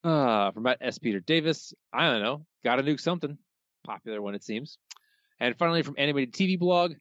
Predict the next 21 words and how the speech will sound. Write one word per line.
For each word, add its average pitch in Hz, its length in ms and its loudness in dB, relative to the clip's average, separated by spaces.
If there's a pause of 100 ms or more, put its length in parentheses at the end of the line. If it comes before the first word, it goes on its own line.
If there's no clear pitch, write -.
(280)
Nelson, 135 360 0 (260)
"I'm 220 180 2
no 156 160 2
hero. 139 340 2 (180)
I 185 140 2
just 151 120 -2
like 127 100 0
to 131 60 -8
hit 143 140 -2
people 156 240 -2
in 170 80 0
the 160 60 2
head." 165 240 2 (480)
After 117 240 -20
Homer 123 160 -8
says, 110 180 -6
"God 143 360 2 (220)
bless 107 280 0
you, 101 100 2
Nelson 98 380 -2
Muntz." 95 220 -4